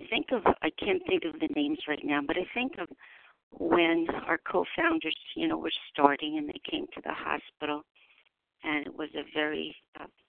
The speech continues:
you know, a real alcoholic. And, but he was a very religious man. And, you know, the man said to them, you know, um, "I'm so spiritual, I'm so religious, I mean, I know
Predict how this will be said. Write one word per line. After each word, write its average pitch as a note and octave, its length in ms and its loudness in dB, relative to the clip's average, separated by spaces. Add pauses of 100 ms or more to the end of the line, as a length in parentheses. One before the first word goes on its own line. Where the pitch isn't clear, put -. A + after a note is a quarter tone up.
(260)
you E3+ 120 2
know, D3+ 140 0
a C#3 60 -6
real D3+ 360 0
alcoholic. C#3+ 720 -8 (760)
And, D#3+ 160 -2
but E3+ 100 2
he E3 80 -2
was E3 180 -2
a C#3 220 -8
very F3+ 480 2
religious D#3+ 540 -8 (100)
man. C#3 380 -6 (340)
And, D#3 300 -2 (180)
you F3 160 -4
know, D#3 160 -2
the - 80 -12
man D3+ 320 -2 (160)
said D#3 140 -4 (100)
to - 140 -10
them, - 140 -8 (640)
you - 120 -2
know, - 260 -4 (220)
um, G#3 320 -6 (720)
"I'm G#3 160 2 (120)
so D#3+ 60 -8 (180)
spiritual, F#3 600 0
I'm E4+ 160 0 (120)
so E3+ 100 0
religious, D#3+ 560 -4 (180)
I D#4 80 -4
mean, - 320 -8 (480)
I F3+ 80 0
know F#3 240 4